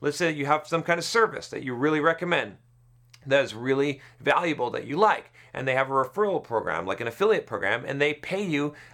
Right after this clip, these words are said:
uh, like, let's say twenty dollars a month for everyone that you sign up for this hundred dollar a month service. There's a ton of those SaaS apps out there. You could just start doing that and advertising that and getting people to sign up,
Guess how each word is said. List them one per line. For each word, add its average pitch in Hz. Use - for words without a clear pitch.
uh, -
like, 131
let's 131
say 147
twenty 143
dollars 147
a 147
month 175
for -
everyone 143
that 139
you 131
sign 139
up 139
for 131
this 127
hundred 110
dollar 120
a 127
month 135
service. -
There's 131
a 127
ton 196
of 208
those 135
SaaS 101
apps 98
out 98
there. 113
You 151
could 190
just 151
start 139
doing 196
that 143
and 127
advertising 123
that 117
and 135
getting 147
people 147
to 113
sign 147
up, 202